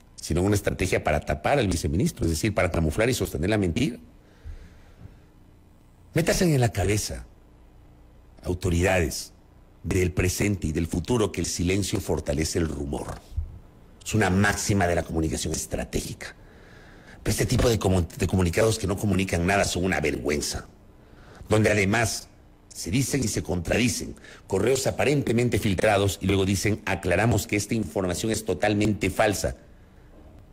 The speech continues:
Entonces, ¿los correos son reales y la información es falsa? ¿O los correos son falsos y la información es falsa? Por eso pasa lo que pasa.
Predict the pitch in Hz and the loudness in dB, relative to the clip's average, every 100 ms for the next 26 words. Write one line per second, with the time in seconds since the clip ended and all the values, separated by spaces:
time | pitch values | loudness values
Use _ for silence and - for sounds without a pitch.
0 | - - - - - 101 110 98 - 107 | -20 -20 -20 -18 -4 0 2 0 2 2
1 | 101 98 85 95 92 - - - - - | 2 2 2 2 2 -2 -8 -16 -20 -20
2 | - - - - - - - - - - | -20 -20 -20 -20 -20 -20 -20 -20 -20 -20
3 | - - - - - 98 87 95 90 107 | -20 -20 -20 -18 -4 0 2 2 2 2
4 | 101 107 107 - 143 - - - 113 117 | 2 2 0 0 -2 -4 -20 -4 0 2
5 | 98 107 107 107 110 87 107 95 110 - | 0 0 2 2 0 0 0 0 -4 -2
6 | 92 82 90 82 95 92 87 76 - - | -2 0 -2 0 0 0 -2 -4 -6 -14
7 | - - - - - - - - - - | -20 -20 -20 -20 -20 -20 -20 -4 0 0
8 | - - - - - - - - - - | -4 -16 -20 -20 -20 -20 -20 -20 -14 -2
9 | 165 254 240 196 165 - - - - 110 | 2 2 2 -2 -2 -14 -20 -8 -2 0
10 | 120 - 82 - - | 0 -2 -4 -4 -4